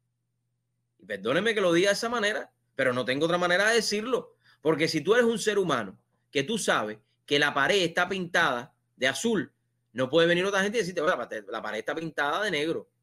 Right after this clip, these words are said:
o la pared está pintada de blanco". No, está pintada de azul. Esto que ustedes van a ver aquí ahora, esto es un acoso. Esto es,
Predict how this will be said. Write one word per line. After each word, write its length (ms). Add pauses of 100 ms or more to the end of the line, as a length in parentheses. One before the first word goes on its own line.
(120)
o 80
la 100
pared 140
está 160
pintada 400
de 60
blanco". 400
No, 120
está 200
pintada 400
de 80
azul. 360 (320)
Esto 280
que 60
ustedes 180
van 140
a 60
ver 120
aquí 180
ahora, 400 (320)
esto 300
es 280 (720)
un 180
acoso. 520 (800)
Esto 360
es, 340